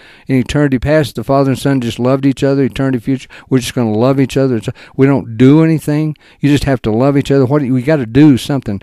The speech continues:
Well, you may do something. I don't mean you can't. But love is not that so much so. Love is doing something, all right. That's forgiveness. How much does unforgiveness hurt? How much does it ha-, hurt somebody? "I love you, but I, I don't now."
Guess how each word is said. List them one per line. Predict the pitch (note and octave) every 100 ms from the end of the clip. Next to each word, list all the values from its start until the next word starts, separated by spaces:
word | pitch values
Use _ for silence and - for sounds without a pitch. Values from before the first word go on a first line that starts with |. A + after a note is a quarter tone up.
| - -
Well, | E3
you | D#3
may | D3+ G3
do | B2+ B2+ D#3
something. | - A2+ G2 A2
I | B2
don't | C#3+ G#2
mean | A#2 B2+
you | A2
can't. | F#2+ - B2+ G2+ - - - _
But | A#2+
love | G#2 C3 C#3
is | A2 F#2+
not | B2 C3+ G#2
that | A#2+ B2+ A#2+
so | - A#2+
much | A2+ A#2
so. | - C3 B2+ A2 - -
Love | C3+ C#3+
is | A#2+ G#2
doing | A#2+ D3 C3+
something, | C3 E2
all | A2 A2
right. | A#2 F#2
That's | A2+ C3 -
forgiveness. | - A2 G#2+ B2+ A#2+ A#2 A2+ - - - - -
How | F#3+
much | G3 E3+ -
does | - A#2 A2
unforgiveness | C3+ C3+ B2 A#2+ - A2+ A#2+ A#2+ G2+
hurt? | - A#2+ C3+ C3 _ _ _ _ _
How | - E3+
much | F3 -
does | C3 A#2+
it | -
ha-, | B2+ - -
hurt | - C#3+ B2
somebody? | - C#3 B2 A#2 - -
"I | E3 D3
love | D3+ C#3
you, | C3
but | B2+
I, | B2+ A#2+ C3+
I | D#3+
don't | D3+ C#3+
now." | C#3 C#3 B2